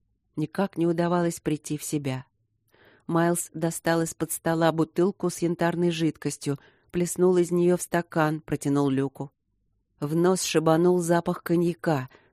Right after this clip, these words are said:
Его светлость выпил залпом, по нервам ударило огнем, и он застонал, моргая заслезившимися глазами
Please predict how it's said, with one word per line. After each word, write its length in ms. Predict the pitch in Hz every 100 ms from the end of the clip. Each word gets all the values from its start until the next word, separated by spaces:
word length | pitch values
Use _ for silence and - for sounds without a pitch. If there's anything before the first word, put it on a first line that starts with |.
| -
Его 200 | 139 143
светлость 500 | 151 151 151 143 147
выпил 320 | 151 156 151
залпом, 540 | 139 165 180 - 127 - _ -
по 100 | 156
нервам 460 | 156 165 160 156
ударило 500 | 156 156 160 156 151
огнем, 520 | 147 151 151 143 123 - _
и 100 | 147
он 280 | 139 147 143 -
застонал, 840 | 147 151 - 156 151 160 175 160 - -
моргая 640 | 185 175 160 156 185 185 143
заслезившимися 1040 | 151 165 - 160 156 180 - 160 170 170
глазами 680 | 165 156 156 160 180 180 170